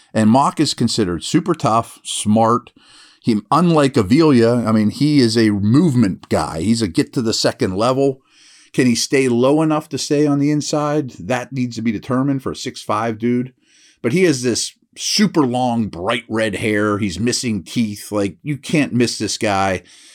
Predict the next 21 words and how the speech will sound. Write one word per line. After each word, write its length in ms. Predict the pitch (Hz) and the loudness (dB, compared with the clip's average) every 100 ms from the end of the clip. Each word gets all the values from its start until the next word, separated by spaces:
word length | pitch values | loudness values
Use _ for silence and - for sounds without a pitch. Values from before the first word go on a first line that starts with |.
| - | -6
He's 200 | 110 85 | -4 -4
not 280 | 98 120 - | -2 -2 -4
fat 280 | - 98 104 | -6 -6 -4
at 100 | 101 | -4
all. 260 | 95 101 | -2 -2
He 40 | 92 | 0
looks 220 | 110 - | -2 -2
like 100 | 113 | -4
a 60 | 98 | -4
former 320 | 110 110 104 | -2 -2 -2
tight 240 | 113 101 | -2 0
end. 340 | 90 95 95 92 _ - - - | 0 -2 -4 -6 _ -20 -20 -6
He, 100 | 131 | -4
he's 480 | - 131 127 104 - - | 0 2 2 -2 -10 -4
a 60 | |
crowd 400 | 131 175 113 107 | 0 0 0 -2
favorite, 380 | - 104 80 78 | -2 -2 -2 -6
to 80 | - | -10
say 180 | 101 87 | -6 -6
the 80 | 80 | -6
least. 400 | 73 58 - | -8 -12 -18